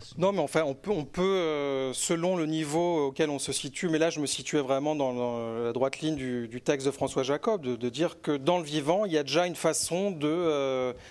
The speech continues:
bah, de retravailler, euh, les données matérielles pour, euh, euh, adapter à différentes fonctions, euh, des, des organes. Euh, donc, c'était un petit peu, euh, dans cette perspective-là. Alors après, évidemment, euh, l'éthologie nous apprend aussi que, euh,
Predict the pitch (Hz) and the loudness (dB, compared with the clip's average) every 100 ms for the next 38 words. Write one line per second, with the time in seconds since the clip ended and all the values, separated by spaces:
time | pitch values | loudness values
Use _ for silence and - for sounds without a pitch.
0 | - 131 120 131 139 156 160 151 151 147 | -6 -2 0 0 0 2 2 2 2 0
1 | 165 165 143 127 127 127 123 123 123 123 | 0 2 0 0 -2 -2 0 0 0 0
2 | 123 135 139 135 143 127 127 131 156 185 | 2 2 2 0 0 0 0 0 0 -2
3 | - - 147 165 143 127 123 117 - - | -8 -6 -2 0 0 0 0 -4 -8 -10
4 | - 117 120 131 - 151 131 131 135 135 | -4 -2 0 0 0 0 -2 -2 -2 -2
5 | - 135 - - 147 156 127 120 120 120 | -4 -4 -2 -2 -2 -2 -2 -4 -6 -6
6 | 117 113 120 131 156 156 135 120 113 110 | -6 -4 -2 0 0 -2 -2 -2 -4 -8
7 | - - - 120 - - 120 113 - - | -12 -16 -12 -8 -8 -6 -8 -8 -10 -4
8 | 143 131 120 117 113 - 113 113 - 117 | 0 0 0 -4 -4 -6 -4 -6 -4 -6
9 | - 120 131 175 202 - - - 120 120 | -6 -2 0 0 -2 -6 -6 -2 -2 -2
10 | - 196 156 180 220 - - - 123 123 | 0 0 2 0 -2 -6 -16 -4 -2 0
11 | 147 165 143 139 127 160 220 175 135 131 | 0 2 0 0 -2 -2 0 2 0 0
12 | 147 131 120 - 151 208 - 143 165 160 | 0 0 -2 -4 -4 -4 -2 -2 0 0
13 | 127 113 | -2 -4